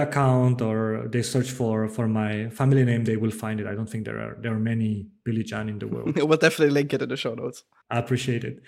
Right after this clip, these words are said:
Speaker 1: And a bit on Nostr, but not that
Speaker 2: Mm.
Speaker 1: active. I,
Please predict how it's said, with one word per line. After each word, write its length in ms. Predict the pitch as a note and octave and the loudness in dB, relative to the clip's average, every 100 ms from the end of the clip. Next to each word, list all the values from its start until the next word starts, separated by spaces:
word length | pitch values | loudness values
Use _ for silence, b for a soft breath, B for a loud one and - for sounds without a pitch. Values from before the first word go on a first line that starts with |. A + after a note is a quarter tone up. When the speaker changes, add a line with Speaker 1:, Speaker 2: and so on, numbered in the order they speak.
| B B | B B
Speaker 1:
And 180 | C#3 D3+ | 2 4
a 60 | C#3+ | 6
bit 180 | E3 | 6
on 200 | E3 D3+ | 6 4
Nostr, 460 | D3 D3+ D3+ D3+ C#3 | 6 4 4 2 4
but 160 | B2+ A#2 | 2 2
not 200 | B2+ A#2+ | 2 0
that 140 | A2+ | -4
Speaker 2:
Mm. 100 | A#2+ | -6
Speaker 1:
active. 440 | A#2 D#3 A#2+ - - - | 0 0 0 -8 -14 -8
I, 460 | A2+ A2 G#2+ A2 | -4 -4 -4 -6